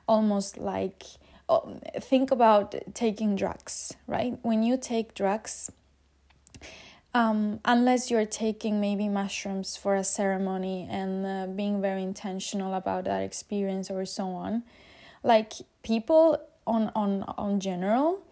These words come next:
take drugs on, uh, on an automatic, um, on an automatic behavior, right? And that is because in the brain, what is activated is this,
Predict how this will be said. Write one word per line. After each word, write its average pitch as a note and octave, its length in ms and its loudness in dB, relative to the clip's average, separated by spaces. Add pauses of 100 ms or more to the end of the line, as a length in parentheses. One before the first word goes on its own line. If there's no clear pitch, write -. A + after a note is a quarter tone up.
(300)
take B3+ 280 6
drugs G#3+ 720 -2 (520)
on, G3+ 400 2
uh, G3 280 -2
on G#3 140 0
an G3+ 120 2
automatic, G3 880 -2 (260)
um, F3+ 880 -4 (880)
on A#3 100 2
an G#3+ 140 0
automatic G#3 600 -2
behavior, G3+ 680 -8 (320)
right? A3+ 240 6
And A3 180 2
that A3+ 100 2
is A3+ 160 -2
because G3+ 600 -4 (560)
in G#3 220 0
the G3 60 -2
brain, G3+ 560 2
what G3 220 2
is G3 140 0
activated G3 720 -2
is G3+ 200 -4
this, G3+ 460 -4